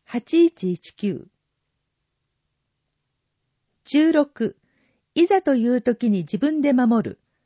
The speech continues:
女性のための護身術、ウェンドウ講座。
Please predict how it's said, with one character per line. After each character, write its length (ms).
女 160
性 320
の 140
た 160
め 100
の 180
護 120
身 320
術、 420
ウ 60
ェ 100
ン 140
ド 200
ウ 60
講 240
座。 220